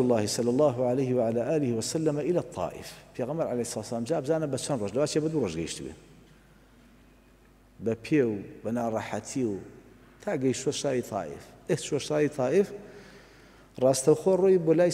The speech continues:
سەرکردەکانیان. سێ سەرکردەی ناڕەسەنیان هەبوو کە ئەویش سێ برابوون: عەبد یالیل، مەسعود، حەبیب. هەر سێکیان کوڕانی عومەیری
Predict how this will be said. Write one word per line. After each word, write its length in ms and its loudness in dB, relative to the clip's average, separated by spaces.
سەرکردەکانیان. 840 -2
سێ 260 2
سەرکردەی 460 0
ناڕەسەنیان 760 0
هەبوو 260 4
کە 160 0
ئەویش 360 4
سێ 120 6
برابوون: 420 2
عەبد 240 2
یالیل، 540 4
مەسعود، 540 4
حەبیب. 360 0
هەر 180 2
سێکیان 440 4
کوڕانی 520 2
عومەیری 480 2